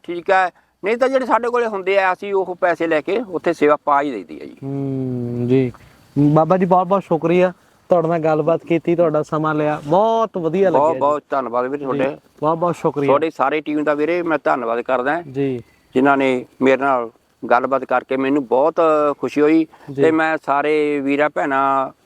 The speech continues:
Speaker 1: ਨੂੰ ਵੀ, ਅ, ਮੇਰੀ ਬੇਨਤੀ ਹੈਗੀ ਵੀ ਮੈਨੂੰ ਇੰਨੀ ਖੁਸ਼ੀ ਹੋਈ ਹੈ ਤੁਹਾਡੇ ਨਾਲ ਮਿਲ ਕੇ,
Speaker 2: ਹੂੰ।
Speaker 1: ਕਿਉਂਕਿ ਮੈਂ ਤੁਹਾਨੂੰ ਵੀ ਨਹੀਂ ਸਾ-, ਜ਼ਿੰਦਗੀ 'ਚ ਭੁੱਲ ਸਕਦਾ, ਜਿਹੜਾ ਕਿ ਮਤਲਬ ਕਿ ਪੂਰੇ ਭਾਰਤ ਦੇ ਲੋਕਾਂ ਨੂੰ ਨਹੀਂ ਭੁੱਲ ਸਕਦਾ,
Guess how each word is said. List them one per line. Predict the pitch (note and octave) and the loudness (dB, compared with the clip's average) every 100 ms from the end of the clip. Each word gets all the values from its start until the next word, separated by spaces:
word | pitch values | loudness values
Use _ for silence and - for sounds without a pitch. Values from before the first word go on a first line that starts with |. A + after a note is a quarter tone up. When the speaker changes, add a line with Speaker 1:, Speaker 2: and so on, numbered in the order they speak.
| _ B2+ | _ 0
Speaker 1:
ਨੂੰ | C#3+ D3 | 2 4
ਵੀ, | D3 D3 C#3 | 4 4 2
ਅ, | C3 _ - - - - B2 B2 B2 B2 _ - _ _ B2+ | -2 _ -20 -20 -8 0 2 2 0 -4 _ -20 _ _ 2
ਮੇਰੀ | D3+ F3 | 4 4
ਬੇਨਤੀ | C3+ C#3 C3 E3 | 2 0 0 0
ਹੈਗੀ | D#3 D3 D#3 D3 _ _ _ _ | 0 2 0 0 _ _ _ _
ਵੀ | F3 | 0
ਮੈਨੂੰ | F#3+ F3+ G3 G3+ | 2 2 2 2
ਇੰਨੀ | F#3+ A3 A3 | 2 0 0
ਖੁਸ਼ੀ | F#3 F3 | -2 0
ਹੋਈ | F#3 F3 | 2 4
ਹੈ | E3+ | 2
ਤੁਹਾਡੇ | D#3+ D#3 | 0 0
ਨਾਲ | D#3+ E3 | 2 0
ਮਿਲ | D#3+ D3 C#3 - | 0 -2 -4 -2
ਕੇ, | E3 D#3+ D#3 _ D#3+ | 0 0 -4 _ -8
Speaker 2:
ਹੂੰ। | E3 | -2
Speaker 1:
ਕਿਉਂਕਿ | D#3+ D#3 F3 | 0 2 2
ਮੈਂ | E3 D#3+ | 2 0
ਤੁਹਾਨੂੰ | D#3 - E3 C#3+ | -2 -2 -2 0
ਵੀ | E3+ | -4
ਨਹੀਂ | E3+ D3+ | -4 -4
ਸਾ-, | D#3 | -4
ਜ਼ਿੰਦਗੀ | C#3 C#3 C#3 C#3+ | -2 -4 -2 -2
'ਚ | D3 | 0
ਭੁੱਲ | D#3+ C3+ | -2 0
ਸਕਦਾ, | C3 C3+ C#3 | 0 0 0
ਜਿਹੜਾ | C#3+ D3 | 0 -2
ਕਿ | C#3 C#3 _ D3+ | -4 -10 _ -8
ਮਤਲਬ | C3+ C3+ | -2 0
ਕਿ | C#3+ | 0
ਪੂਰੇ | C#3 D3 D3+ | -2 0 0
ਭਾਰਤ | D#3 E3+ C#3 C#3 | 2 0 0 -4
ਦੇ | |
ਲੋਕਾਂ | C3+ C3+ - C#3 | -6 -6 -2 -2
ਨੂੰ | C#3+ | -2
ਨਹੀਂ | D3+ | -2
ਭੁੱਲ | E3 C3+ | -4 -2
ਸਕਦਾ, | B2 B2+ C3 C3+ | -2 -2 -2 -2